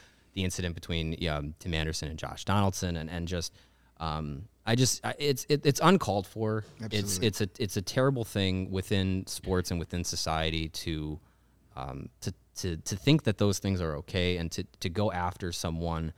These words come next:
Speaker 1: um, you know, over, over an incident that, you know, you wanna talk about intentional back, you know, back, back history of, of, of play on the ice, things like that. You can have that conversation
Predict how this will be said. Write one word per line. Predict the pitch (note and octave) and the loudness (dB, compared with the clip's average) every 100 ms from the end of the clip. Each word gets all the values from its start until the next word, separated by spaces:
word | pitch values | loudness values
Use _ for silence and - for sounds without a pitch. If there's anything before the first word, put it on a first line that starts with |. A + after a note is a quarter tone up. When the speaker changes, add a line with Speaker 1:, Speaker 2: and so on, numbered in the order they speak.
| - _ _ _ - | -14 _ _ _ -10
Speaker 1:
um, | D2 C#2+ F2 - - _ _ | -6 -6 -6 -12 -16 _ _
you | G#2+ | -2
know, | G2 | 2
over, | G#2+ A2 B2+ | 4 2 4
over | A#2+ A#2+ | 4 6
an | A2 | 6
incident | A#2+ A#2 A#2 G#2+ G2 | 6 2 2 0 2
that, | G2 F#2+ F#2+ | 4 4 2
you | G#2 | 2
know, | G2+ G2+ _ _ - | 2 -2 _ _ -12
you | A#2 | -6
wanna | B2+ A#2+ | -4 -4
talk | - G#2+ F#2+ | -2 -2 0
about | F2+ F2 F2 - | 0 0 0 -4
intentional | F#2+ F2 - G2 - F2+ F2 E2+ _ _ _ _ _ F2+ | -6 -6 -2 -4 -2 -2 -2 -6 _ _ _ _ _ -8
back, | E2+ F2 - | -6 -6 -6
you | G2 | -2
know, | F2 D#2+ | -2 -2
back, | G2 F#2 - - - | 2 2 2 -6 -8
back | F#2 F#2 - | -2 -2 0
history | F#2 - F#2+ F2+ E2+ | -2 -2 -2 2 2
of, | D#2 D2+ D2+ - | 2 -2 -6 -6
of, | D#2 D#2 - _ - | -6 -6 -16 _ -10
of | D2+ D2 E2 - _ _ _ | -8 -8 -12 -18 _ _ _
play | - F#2+ | 0 0
on | F2 F2 | 2 0
the | E2 | -2
ice, | D#2+ D#2+ | -2 -4
things | - E2 D2+ | -6 -6 -4
like | D#2 D2 | -6 -4
that. | D#2 D#2 D2+ _ _ _ _ _ - - | -4 -4 -6 _ _ _ _ _ -20 -8
You | A2+ | -2
can | A2 | 2
have | G2 F#2 | 2 2
that | F2 | -2
conversation | - F2+ D#2+ - E2 - D#2 | 0 -2 -2 -2 -2 -4 -6